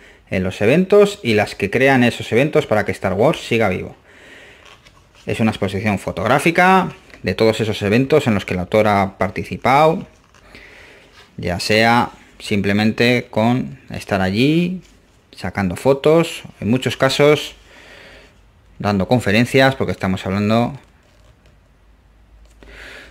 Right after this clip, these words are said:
de una persona que ha estado implicada en el mundo de Star Wars de España desde hace muchos, muchos años. Muy conocida, y ya veis, son fotos de una calidad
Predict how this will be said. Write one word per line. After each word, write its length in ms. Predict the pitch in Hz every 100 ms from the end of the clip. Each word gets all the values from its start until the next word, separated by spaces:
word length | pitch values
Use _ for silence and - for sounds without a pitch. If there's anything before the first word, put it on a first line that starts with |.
| - -
de 180 | 101
una 180 | 95 98
persona 720 | 82 82 113 123 139 143 143 - - - - - _ _ _
que 80 | -
ha 40 | 95
estado 240 | - 110
implicada 600 | 101 92 95 117 120 123
en 100 | 120
el 100 | 104
mundo 320 | 98 110 117 110
de 60 |
Star 260 | 101 - 101
Wars 720 | 98 117 123 - - - - _ _ _ _
de 60 | 113
España 640 | - 110 120 131 139 160 - _ _ _ _ _ - _ -
desde 280 | - - 92
hace 200 | 95 90
muchos, 460 | 92 120 165 113
muchos 320 | 107 98 - -
años. 400 | - 92 - - - - - - - -
Muy 140 | 98
conocida, 640 | 95 80 - 117 127 160 - _ _ _ _ _ - - - - -
y 100 | 101
ya 120 | 95
veis, 460 | 92 113 - - - - -
son 220 | - 98
fotos 540 | 95 - 104 113 113 104
de 100 | 98
una 180 | 95 92
calidad 800 | 92 92 101 104 101 95 90